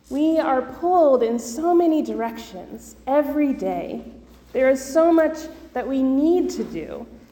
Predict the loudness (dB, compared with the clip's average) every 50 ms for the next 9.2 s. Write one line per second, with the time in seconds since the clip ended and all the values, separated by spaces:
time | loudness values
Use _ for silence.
0 | -20 -20 -8 -2 2 4 4 4 4 2 0 -2 -6 -6 -6 -6 -4 -4 -4 -4
1 | -4 -6 -8 -10 -6 -4 -2 -2 -2 -4 -6 -10 -10 -8 -8 -8 -10 -10 -14 -14
2 | -16 -18 -20 -20 -20 -20 -18 -16 -12 -6 -2 -2 -2 -2 0 2 2 4 4 4
3 | 2 0 -2 -2 -6 -6 -4 -2 -2 -2 -2 -2 -4 -4 -4 -4 -4 -4 -6 -8
4 | -10 -12 -12 -12 -10 -10 -12 -12 -12 -14 -16 -18 -20 -20 -20 -20 -20 -20 -20 -20
5 | _ -20 -20 -20 -20 -20 -12 -4 0 0 2 4 4 4 4 4 2 2 0 0
6 | 0 0 -2 -2 -2 -6 -10 -12 -10 -10 -10 -10 -10 -12 -14 -16 -18 -12 -6 -4
7 | -4 -4 -2 0 2 2 4 4 4 2 2 2 0 0 0 2 2 4 4 4
8 | 4 2 2 2 2 2 0 0 -2 0 0 0 0 0 -2 -4 -6 -8 -14 -14
9 | -16 -18 -18 -20 -20